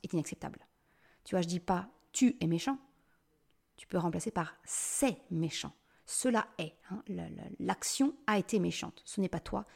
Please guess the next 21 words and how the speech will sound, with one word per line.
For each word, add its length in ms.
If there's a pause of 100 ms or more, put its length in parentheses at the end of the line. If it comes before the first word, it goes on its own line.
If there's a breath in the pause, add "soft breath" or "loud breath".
(100)
c'est 140
l'action 420
qui 100
a 20
été 140
méchante. 420 (1700 soft breath)
Mon 60
troisième 280
exemple, 360
c'est « 400 (300)
tu 140
es 20
menteur ». 520 (880 soft breath)
Eh 40
bien, 240
tu 120
peux 100
le 60
remplacer 480
ça 220
par « 380